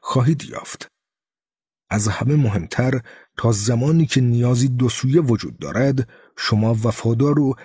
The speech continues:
سخاوتمندید و وقتی در عمل به دیگران نشان دهید که با افرادی دوستی نمی کنید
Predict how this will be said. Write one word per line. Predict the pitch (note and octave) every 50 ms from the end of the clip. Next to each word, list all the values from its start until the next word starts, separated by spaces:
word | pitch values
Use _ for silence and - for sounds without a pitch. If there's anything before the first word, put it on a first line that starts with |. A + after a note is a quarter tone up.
| - -
سخاوتمندید | - - - - A#2 - B2+ A#2+ A#2 A#2+ A#2 - - C#3 B2+ G#2 - - - - - - - _ _ _ _ _ _ _ - G#2+
و | G2
وقتی | - - F2 G#2 G2+ - - A#2+ A#2
در | A#2 A#2+ A#2 A2 - - -
عمل | G#2 G#2+ B2 C3 C3
به | C3 B2+ C3+ B2
دیگران | A#2 B2+ A#2 B2+ A#2+ A#2+ B2+ C3 C3
نشان | B2+ - - - D#3 D#3+ D3+
دهید | C#3+ B2+ A2 B2+ C3 B2 A#2+ - - - - - _ -
که | - A#2
با | A2+ A#2+ A#2 -
افرادی | - A#2 A2 - - C#3 D3+ D#3+ D3 D3
دوستی | C#3 B2+ B2+ B2+ A#2+ - - - C#3 C3+
نمی | C3+ D#3 F3 E3 C#3
کنید | - - - A2 A2 A2 G2+ - -